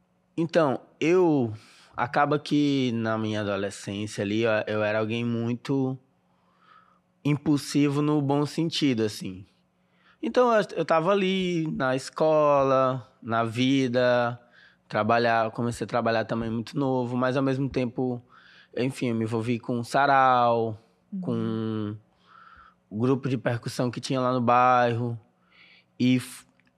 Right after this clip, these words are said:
Speaker 1: e aprendi a tocar violão ali nos meus treze anos. É, então, nesse meio tempo, eu cantava na praça,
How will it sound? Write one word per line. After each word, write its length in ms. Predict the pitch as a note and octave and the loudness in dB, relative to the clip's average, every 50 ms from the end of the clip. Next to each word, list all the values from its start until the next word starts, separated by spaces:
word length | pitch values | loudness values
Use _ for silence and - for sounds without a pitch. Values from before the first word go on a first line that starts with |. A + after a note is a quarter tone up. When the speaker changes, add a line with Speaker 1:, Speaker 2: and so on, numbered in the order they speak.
| _ _ _ _ _ _ - | _ _ _ _ _ _ -6
Speaker 1:
e 680 | A#2+ B2 B2 B2 B2 B2 A#2+ B2 A#2+ A#2+ A#2+ A#2+ A#2 | -4 -2 0 0 2 2 2 2 2 2 2 2 2
aprendi 320 | A#2+ A2+ B2 C3 C3+ C3 D3 | 0 0 0 -2 0 0 0
a 40 | |
tocar 220 | A#2+ - C3+ - C3+ | 0 -2 0 0 0
violão 580 | A#2 C3 C#3 C3+ C3+ C3 C3+ C3+ C3+ C3 B2+ | 2 2 4 4 4 4 2 2 2 2 2
ali 180 | A#2+ A#2+ A#2+ A#2+ | 2 2 2 0
nos 240 | A#2+ A#2+ A#2 A#2+ A#2 | 0 -2 -2 -2 -2
meus 160 | A#2 A#2 - | -4 -4 -4
treze 300 | - B2 B2 A#2+ B2 C#3 | -4 -2 -2 -2 -2 0
anos. 760 | C3 B2+ B2+ B2+ B2 B2 B2 A#2+ A#2+ A#2 A#2 - - - - _ _ _ _ _ _ _ _ _ _ _ _ _ _ - - | 0 0 0 0 0 0 0 -2 -2 -4 -6 -8 -14 -20 -20 _ _ _ _ _ _ _ _ _ _ _ _ _ _ -8 -4
É, 920 | A2 A2+ A2+ A2 A2 A2 G#2+ A2 A2 G#2+ G#2+ G#2+ G#2 G#2+ G#2 G#2 G#2+ G#2+ - - _ _ _ _ _ _ _ _ _ _ _ _ _ _ _ _ _ | -2 0 2 2 2 2 2 2 2 0 0 0 0 0 0 0 -2 -4 -4 -8 _ _ _ _ _ _ _ _ _ _ _ _ _ _ _ _ _
então, 440 | - B2 B2 - - D3+ D#3 E3+ F3+ | -4 -4 -2 0 0 2 2 2 2
nesse 280 | F3+ F3+ F3+ - - F#3+ | 0 0 -2 -2 -2 0
meio 220 | F#3 F#3 F#3 F#3 F3 | 0 2 2 2 2
tempo, 500 | - - F3+ F3 F3 E3 - - F#3+ F#3+ | 0 0 0 0 0 0 -2 0 0 2
eu 260 | F#3 D3+ B2+ A#2 A2+ G#2+ - _ _ _ _ - | 2 2 0 0 -4 -8 -12 _ _ _ _ -6
cantava 380 | - C3 C3 B2 C#3 C3+ C#3+ D3 | -4 -2 0 2 2 2 2 2
na 120 | D3 D3+ | 0 0
praça, 1040 | D3 - C3+ C3+ D3 D3+ D#3 C#3+ C#3 C3 - - - C3 A#2+ A#2 A2+ G#2+ A2 A2 | 0 2 2 4 6 6 6 6 4 2 0 -2 -2 0 0 0 0 -2 -2 -6